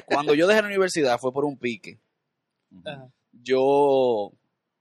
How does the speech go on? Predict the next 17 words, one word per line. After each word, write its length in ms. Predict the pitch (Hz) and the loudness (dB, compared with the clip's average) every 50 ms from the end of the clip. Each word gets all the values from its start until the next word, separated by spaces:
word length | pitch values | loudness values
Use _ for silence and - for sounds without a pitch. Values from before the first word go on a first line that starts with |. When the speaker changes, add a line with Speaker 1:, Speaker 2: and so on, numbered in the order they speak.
| _ _ _ _ _ _ _ _ | _ _ _ _ _ _ _ _
Speaker 1:
había 220 | - 110 117 127 135 | -12 -10 -8 -8 -6
una, 180 | 147 151 _ _ - | -6 -8 _ _ -10
había 200 | 131 127 127 135 | -10 -8 -6 -4
una 120 | 147 160 | -4 -2
materia 400 | 156 139 - - 160 151 127 120 | -4 -4 -2 0 0 2 2 0
que 80 | 117 113 | -4 -4
yo 60 | 123 | -6
la 40 | 131 | -4
estaba 220 | - 131 131 131 | -2 -2 -2 -2
quemando 340 | - 135 127 135 135 127 123 | -6 -10 -12 -10 -8 -10 -10
mucho. 360 | 123 135 120 107 - - 110 _ _ _ _ _ _ 101 | -10 -12 -16 -16 -20 -20 -20 _ _ _ _ _ _ -18
Y 120 | 95 117 113 | -16 -14 -6
Speaker 2:
Ujú. 40 | |
Speaker 1:
yo 100 | 117 127 135 | -2 -2 -2
un 200 | 147 147 143 139 | -2 -2 -6 -6
día 240 | 139 135 131 120 117 | -4 -2 0 -2 -2
dije, 260 | 113 123 131 127 | -2 -6 -10 -10